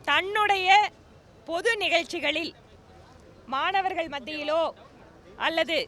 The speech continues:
பல்வேறு சமூக விழாக்களிலோ அவர் பேசுகின்ற பேச்சு இவர்களுடைய சித்தாந்தத்திற்கு எதிராக இருக்கிறது என்கின்ற காரணத்தினால்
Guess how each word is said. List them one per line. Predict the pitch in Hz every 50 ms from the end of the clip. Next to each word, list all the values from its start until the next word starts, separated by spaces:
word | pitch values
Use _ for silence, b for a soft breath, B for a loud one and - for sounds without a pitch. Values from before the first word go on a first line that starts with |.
| - - 143 - - - - - - - - - - - - - - - - 311
பல்வேறு | 330 381 381 403 403 403 392 403 392 -
சமூக | 339 320 359 427 453 415 440 381 311
விழாக்களிலோ | 302 320 320 339 349 339 330 311 311 302 302 294 330 330 285
அவர் | 277 294 277 - 311
பேசுகின்ற | 311 330 339 - 359 349 330 311 285 277 285 277 214 -
பேச்சு | 302 320 359 - - - 370 370 381 - - - - - B B B B B B B 269 381
இவர்களுடைய | 392 427 466 466 403 440 427 403 381 381 370 370 392 415 415 403 - - - - - - - - - - -
சித்தாந்தத்திற்கு | 370 320 285 - 440 440 440 392 - - - 370 302 233 - - 381 381 381 349 294 294
எதிராக | 240 339 339 320 339 339 339 302
இருக்கிறது | 294 311 - 320 311 302 294 302 285 285
என்கின்ற | 285 262 294 262 247 262 269 262 -
காரணத்தினால் | 294 311 330 320 349 277 214 - 247 233 269 302 320 320